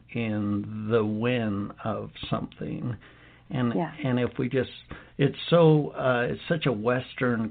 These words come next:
Speaker 1: culture to push, push, push, uh, you know, the masculine whatever. Um, but the, the flip side of that, in the stillness, um, it, it,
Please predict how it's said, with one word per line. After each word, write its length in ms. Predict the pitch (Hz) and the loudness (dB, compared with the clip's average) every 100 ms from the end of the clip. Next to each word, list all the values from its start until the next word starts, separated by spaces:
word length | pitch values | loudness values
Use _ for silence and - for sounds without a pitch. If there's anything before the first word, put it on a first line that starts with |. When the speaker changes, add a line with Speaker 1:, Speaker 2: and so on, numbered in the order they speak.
| - - | -4 0
Speaker 1:
culture 640 | 131 - - 107 98 95 - | 0 0 -2 0 0 -4 -4
to 360 | 127 107 101 98 - - - - | -2 0 0 -4 -10 -20 -20 -2
push, 180 | - 156 - | 4 4 2
push, 220 | - 143 - | -2 -2 -2
push, 300 | - 113 95 - - - | -4 -2 -2 -6 -10 -8
uh, 280 | 143 139 107 104 | -8 -8 -8 -4
you 80 | 123 | -2
know, 160 | 110 | -2
the 100 | 104 | 0
masculine 960 | 104 107 113 113 - 123 107 104 104 104 - - - - _ | 0 0 -2 -6 -2 0 0 0 -2 -4 -12 -20 -20 -20 _
whatever. 920 | 151 117 120 113 120 110 98 90 104 101 - - | -6 0 2 2 2 0 -2 -4 -6 -8 -14 -8
Um, 520 | 113 104 101 104 101 - - _ - - - - | -4 -2 -4 -6 -8 -14 -20 _ -20 -20 -20 -14
but 360 | 151 143 131 - - | 2 4 4 0 -10
the, 340 | 139 120 110 101 | -2 0 -2 -4
the 80 | 110 - | -8 -2
flip 200 | 190 196 - | 0 0 -4
side 200 | 110 98 | -4 -4
of 80 | 98 | -4
that, 320 | 98 - - | -6 -6 -4
in 220 | 127 123 | -2 -2
the 140 | 117 107 - | -4 -10 -8
stillness, 560 | 135 160 151 92 71 98 - - - | -2 0 0 -2 -8 -14 -18 -20 -8
um, 500 | 107 101 90 92 107 - - - - _ - - - - - - _ - | -6 -4 -6 -10 -12 -16 -20 -20 -20 _ -20 -20 -20 -20 -20 -20 _ -14
it, 240 | - 151 156 | -4 -4 -4
it, 300 | - - - | -8 -10 -10